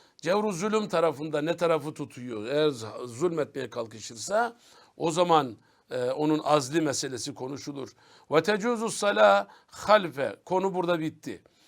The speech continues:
Ve tecuzu sala, namazı kılarız. Halfe kulle ber-, berrin ve facirin.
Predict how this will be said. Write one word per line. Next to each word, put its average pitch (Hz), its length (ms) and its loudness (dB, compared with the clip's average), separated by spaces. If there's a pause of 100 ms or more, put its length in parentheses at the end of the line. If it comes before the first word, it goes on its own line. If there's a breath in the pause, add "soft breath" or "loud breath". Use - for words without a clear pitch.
(400 soft breath)
Ve 165 120 8
tecuzu 220 460 0
sala, 190 600 4 (120)
namazı 202 640 4
kılarız. 202 800 2 (680 soft breath)
Halfe 196 640 2 (100)
kulle 165 920 -4
ber-, 220 360 4 (220)
berrin 240 440 2
ve 240 100 2
facirin. 139 600 4